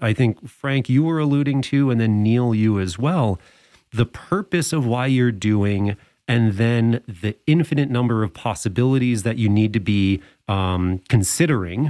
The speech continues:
when we're talking about prescribing workouts.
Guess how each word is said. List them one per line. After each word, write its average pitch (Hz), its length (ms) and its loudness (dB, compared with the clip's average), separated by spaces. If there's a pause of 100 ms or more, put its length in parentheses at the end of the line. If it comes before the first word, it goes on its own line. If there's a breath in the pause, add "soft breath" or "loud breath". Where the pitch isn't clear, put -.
when 110 240 2
we're 98 120 0
talking 120 460 -2
about 92 500 -2
prescribing 95 580 -4
workouts. 95 580 -2